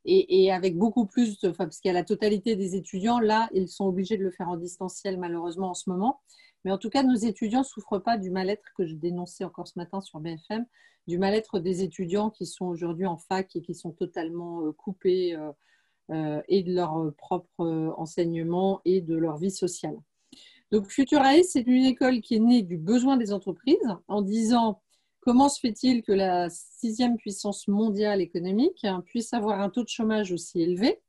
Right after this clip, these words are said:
alors qu'il y a autant d'entreprises qui cherchent à embaucher sur un certain nombre de profils et qui ne trouvent pas ? » Donc, l'idée était simplement de partir du besoin des entreprises dans le domaine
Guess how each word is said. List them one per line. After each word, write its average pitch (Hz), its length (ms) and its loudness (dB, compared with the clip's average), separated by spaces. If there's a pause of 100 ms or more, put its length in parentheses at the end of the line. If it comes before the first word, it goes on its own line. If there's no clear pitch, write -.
(340)
alors 208 340 4
qu'il - 140 -6
y - 20 0
a 190 140 -2
autant 240 400 0
d'entreprises 240 720 0
qui 202 140 -4
cherchent 285 360 -4
à 247 40 -2
embaucher 208 640 -2
sur - 200 -10
un 180 80 -4
certain 214 300 -4
nombre 214 160 0
de 190 80 -2
profils 202 440 2
et 240 120 4
qui - 100 -4
ne 240 80 2
trouvent - 280 -8
pas ? » 156 160 -12 (760)
Donc, 190 160 0
l'idée 247 300 4
était 220 240 0
simplement 220 540 -2
de 170 120 -4
partir 226 440 -2
du 226 100 -2
besoin 202 320 0
des 175 160 -8
entreprises 214 640 2
dans 254 200 6
le 254 100 2
domaine 226 540 0